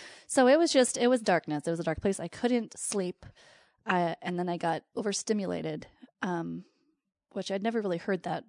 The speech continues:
word before, but, you know, the nurses, they come in and check on you, like, every two hours.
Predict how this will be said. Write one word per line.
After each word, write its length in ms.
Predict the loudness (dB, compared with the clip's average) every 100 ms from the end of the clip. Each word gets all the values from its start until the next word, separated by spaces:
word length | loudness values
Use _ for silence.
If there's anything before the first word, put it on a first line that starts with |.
| -8
word 220 | -4 -4
before, 480 | -8 -8 -6 -4 -6 -4
but, 240 | -4 -6 _ _ _ _ _ _ -6
you 80 |
know, 120 | -4 -2
the 100 | -2
nurses, 360 | -2 0 -2
they 100 | -4
come 180 | -6 -4
in 80 | -4
and 100 | -2
check 220 | -2 0
on 120 | 2
you, 120 | 2
like, 160 | 2 2
every 220 | 0 -2
two 200 | 0 2
hours. 520 | 4 6 4 2 -4